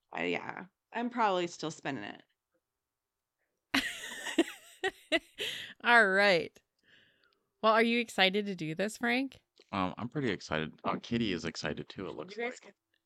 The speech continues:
Speaker 2: All right. So, also, are you, are you nervous to be on the show?
Speaker 3: Yeah, um, I've never been recorded before on anything, really. Um, except maybe, I don't, I don't know,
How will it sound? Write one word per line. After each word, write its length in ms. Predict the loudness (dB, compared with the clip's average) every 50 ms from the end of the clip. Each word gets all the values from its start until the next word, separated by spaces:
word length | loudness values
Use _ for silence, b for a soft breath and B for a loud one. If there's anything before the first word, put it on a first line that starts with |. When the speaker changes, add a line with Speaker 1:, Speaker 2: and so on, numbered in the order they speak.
| _ -2
Speaker 2:
All 60 | -2
right. 240 | 0 0 -2 -4 -8
So, 500 | -8 -2 2 4 6 6 6 6 4 2 -2 _ b b b b b b b b b b b b b b
also, 280 | 2 2 2 4 4 6
are 160 | 6 6 6
you, 580 | 6 4 0 0 0 2 2 2 2 2 0 -2 -4 _ _ _ _ _ 0
are 100 | 2 2
you 160 | 2 2 0
nervous 640 | 0 -2 -2 -4 -4 -4 -6 -6 -6 -10 -16 -20 _ _ _ _ _ -12
to 100 | -8 -8
be 140 | -6 -6 -6
on 120 | -6 -6
the 60 | -6
show? 320 | -8 -8 -8 -8 -8 -10 -12 _ _ _ _ _ _ _ _ _ _ _ _ _ _ _ _ _ _ _ _ _ _ _
Speaker 3:
Yeah, 200 | 0 0 0 2 0
um, 280 | 0 -2 0 -2 -2 -4
I've 160 | -4 -4 -4 -2
never 260 | -4 -4 -4 -6 -8
been 220 | -6 -6 -6 -6 -6
recorded 520 | -8 -10 -10 -6 -4 -4 -2 -2 -4 -6
before 460 | -10 -12 -6 -4 -2 -2 0 -2 -2
on 160 | -2 -4 -6 -6 -6
anything, 600 | -4 -4 -4 -4 -6 -8 -12 -14 -14 -14 -18 -20 _ _
really. 420 | -10 -8 -8 -6 -8 -8 -10 -10 -14 _ _ _
Um, 280 | -8 -8 -6 -8 -10 -16 _ -20
except 300 | -18 -16 -16 -16 -14 -12
maybe, 320 | -12 -12 -12 -14 -16 -18 _ _ _ _ _ _ _ _ _ _ _ _
I 80 | -8 -8
don't, 120 | -8 -10 -10 -12
I 60 | -10
don't 140 | -10 -10 -10
know, 200 | -10 -12 -14 -16